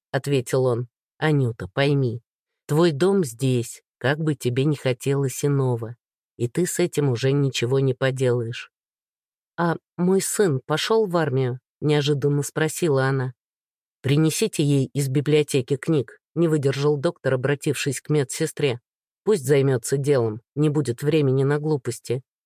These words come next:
Вдруг Аня подняла вверх голову и заулыбалась. "Они здесь", — сказала она. "Они ждут меня". "Кто?" —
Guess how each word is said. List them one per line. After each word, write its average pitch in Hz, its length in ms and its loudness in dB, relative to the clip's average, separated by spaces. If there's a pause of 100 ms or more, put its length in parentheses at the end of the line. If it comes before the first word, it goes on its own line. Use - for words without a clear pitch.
(340)
Вдруг 156 400 -2
Аня 170 220 2
подняла 160 440 0
вверх 156 420 -2
голову 175 440 2
и 156 100 2
заулыбалась. 156 880 -2 (340)
"Они 185 260 0
здесь", — 147 440 -4 (120)
сказала 143 580 0
она. 139 300 -2 (420)
"Они 196 220 2
ждут 175 340 -2
меня". 135 360 0 (400)
"Кто?" — 127 340 -2